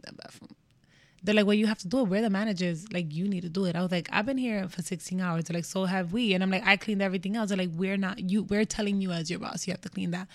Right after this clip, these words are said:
So I took off my little visor, like a really fucking dramatic, like, "Well, you know what?" I took off my visor. I, like, slapped it on the table, <laughs> like, one of the, like,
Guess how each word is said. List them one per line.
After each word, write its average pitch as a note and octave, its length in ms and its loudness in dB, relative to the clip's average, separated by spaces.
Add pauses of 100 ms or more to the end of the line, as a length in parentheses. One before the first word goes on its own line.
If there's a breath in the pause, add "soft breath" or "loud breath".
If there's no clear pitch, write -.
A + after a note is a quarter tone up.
(300 loud breath)
So - 140 2
I F#3+ 60 8
took G3+ 220 2
off A#3+ 140 6
my B3 140 4
little C4 200 2
visor, G3 540 2 (1000 loud breath)
like A3 140 0
a A3 100 4
really G#3 360 0
fucking A3 580 0
dramatic, G#3 720 4
like, F#3+ 480 2
"Well, G#3 160 -2
you A3 160 0
know C#4+ 260 4
what?" G#4 280 10 (220)
I A3+ 60 2
took C4+ 240 4
off B3 80 6
my G#3 140 6
visor. A3 420 6
I, G#3 80 4
like, F3+ 180 -2
slapped A3 560 4
it G#3+ 80 4
on G3 180 6
the F#3 160 0 (100)
table, G#3 420 4
<laughs> A3 60 8
like, G#3+ 100 8
one A3 140 8
of G3 60 10
the, G#3+ 220 6 (100)
like, F#3+ 280 0